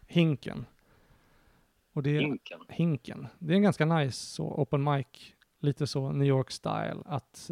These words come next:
Speaker 1: det bara, det kommer mest komiker som ska testa nytt material dit, liksom.
Speaker 2: Mm.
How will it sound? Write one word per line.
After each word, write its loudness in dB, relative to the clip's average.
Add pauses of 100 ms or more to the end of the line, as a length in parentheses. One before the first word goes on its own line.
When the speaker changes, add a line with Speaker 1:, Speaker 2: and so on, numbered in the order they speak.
Speaker 1:
det 0
bara, -2
det 0
kommer 6
mest -4
komiker -2
som -10
ska -8
testa -8
nytt -6
material -4
dit, -10
liksom. -12 (640)
Speaker 2:
Mm. 0